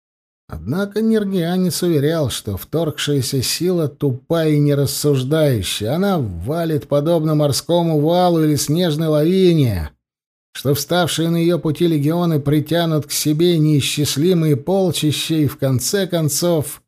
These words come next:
как выразился всебесцветный, трупы врагов сами запрудят разлом.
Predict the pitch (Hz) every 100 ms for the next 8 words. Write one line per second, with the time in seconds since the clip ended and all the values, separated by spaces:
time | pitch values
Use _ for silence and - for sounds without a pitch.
0 | _ _ _ _ 160 147 139 143 170 156
1 | 147 147 131 147 139 - 147 143 - -
2 | 151 151 151 139 143 131 - 147 226 202
3 | 170 180 151 165 151 147 180 123 - 147
4 | 180 165 147 117 135 113 127 117 143 135
5 | 135 131 113 139 143 101 78